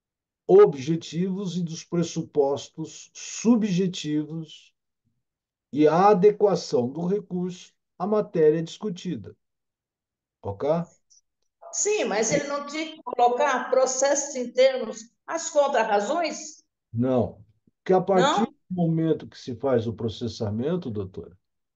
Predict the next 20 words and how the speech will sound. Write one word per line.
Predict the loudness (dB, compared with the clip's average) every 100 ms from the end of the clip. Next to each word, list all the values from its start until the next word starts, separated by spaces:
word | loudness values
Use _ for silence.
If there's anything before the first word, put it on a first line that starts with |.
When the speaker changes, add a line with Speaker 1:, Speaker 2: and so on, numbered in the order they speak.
| _ _
Speaker 2:
Hum. | -8 -8 -8
Speaker 1:
respeita-se | -10 -12 -12 -2 0 2 0 -2 -2 -4 -4 -10
no | -4 6 8 8 6
processo | 0 0 2 2 2 -6
do | -12
trabalho | -6 -4 -2 -2 -4 -4 -2 2 2 0 -8 _ _ _ _ _ _ _ _ _ _ _ _ _ _ -8
o | -4
devido | -2 -2 -2 -4 -6 -8
processo | -10 -6 -6 -6 -8 -8
legal. | -6 -4 -4 -6 _ _ _ _
Qual | -2 2
é | 4
o | 4
devido | 2 -2 -6 -10
processo | -10 -12 -8 -8 -8 -12
legal? | -12 -10 -14 -16 _ _ _ _ _ _ _ _ _ _ _ _ -8
Abre-se | -2 -2 -4 -10 -14 -18 _ _ _
prazo | 0 2 4 4 4 -2 -12 -20 _
para | -6 -6 -6
contrarrazões. | -6 -6 -6 -8 -8 -10 -12 -18 _ -20 _